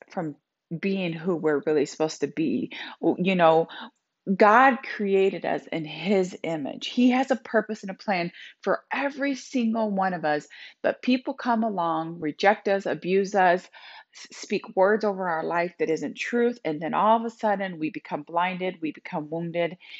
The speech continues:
and we live a life of addiction and self-harm.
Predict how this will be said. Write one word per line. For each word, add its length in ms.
and 120
we 120
live 240
a 60
life 360
of 140
addiction 500
and 140
self-harm. 680